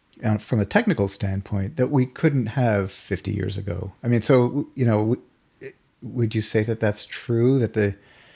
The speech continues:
musicians have been attuned to something that's been informed by machine time in a way that's manifest in the, the facility of the modern musician, musician compared to, you know, the musician of nineteen seventy-three? I'm,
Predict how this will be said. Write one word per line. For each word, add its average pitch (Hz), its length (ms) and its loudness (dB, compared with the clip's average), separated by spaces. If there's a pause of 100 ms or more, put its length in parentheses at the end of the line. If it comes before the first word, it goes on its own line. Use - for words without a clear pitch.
(240)
musicians 113 720 2
have 107 160 0
been 104 140 2
attuned 104 720 2 (180)
to 101 100 -6
something 104 380 0
that's 101 140 -2
been 104 160 -2
informed 110 640 0
by 101 140 0
machine 113 500 0
time 92 480 -4 (680)
in 107 140 -2
a 98 80 0
way 101 240 0
that's 101 320 -4
manifest 113 800 0
in 104 420 -2 (200)
the, 104 80 -2
the 104 280 -6
facility 110 600 0
of 104 100 0
the 101 80 -2
modern 107 320 2
musician, 107 640 0
musician 107 640 -2
compared 101 420 -4
to, 98 340 -4 (680)
you 101 80 -4
know, 98 140 -2
the 95 120 -4
musician 101 440 -2
of 95 100 -6
nineteen 104 340 -2
seventy-three? 107 720 0
I'm, 104 160 -2